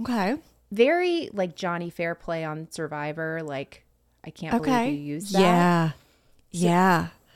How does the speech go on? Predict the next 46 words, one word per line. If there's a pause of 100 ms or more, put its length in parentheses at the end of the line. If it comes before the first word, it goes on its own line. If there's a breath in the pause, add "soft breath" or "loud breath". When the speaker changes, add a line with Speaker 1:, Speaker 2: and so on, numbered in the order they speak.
(160)
Speaker 2:
he,
this
is
totally
an
aside.
He
and
Shannon
kept
dating
even
after
she
found
out
that
he
was
lying.
But
that's
just
a
wild, (920)
it
gives
me
Brooks (420)
all
over
again. (140)
Speaker 1:
Well,
Speaker 2:
Vicky
Speaker 1:
I
was
Speaker 2:
and
Speaker 1:
just
gonna
say,
why
is
this
a
recurring
storyline